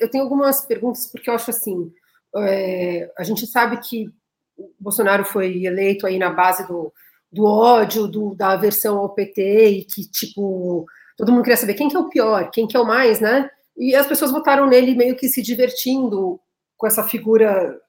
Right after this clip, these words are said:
escatológica que ele era. Eu tenho uma pergunta, assim, um pouco anterior. Quando ele,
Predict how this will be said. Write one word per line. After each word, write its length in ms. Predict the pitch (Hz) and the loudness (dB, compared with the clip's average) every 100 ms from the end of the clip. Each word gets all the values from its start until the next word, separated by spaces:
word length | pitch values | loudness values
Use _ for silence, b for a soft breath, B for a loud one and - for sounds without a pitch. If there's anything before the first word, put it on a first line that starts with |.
| _ _ _ _ _ _ - | _ _ _ _ _ _ -10
escatológica 680 | 240 247 247 233 233 240 240 | -4 -2 4 6 6 4 0
que 100 | 247 | -4
ele 120 | 220 | -4
era. 320 | 190 175 175 - | -4 -4 -10 -6
Eu 160 | 247 | -6
tenho 160 | - 311 | -4 -2
uma 80 | 320 | 0
pergunta, 320 | 240 262 254 | 0 0 0
assim, 160 | 247 214 | -2 -4
um 400 | 196 180 175 180 | -6 -8 -10 -6
pouco 180 | 233 | -2
anterior. 540 | 262 247 220 208 254 - B B B _ _ | -2 -2 0 4 2 2 B B B _ _
Quando 260 | - 339 349 | 4 6 6
ele, 320 | 262 254 | 4 2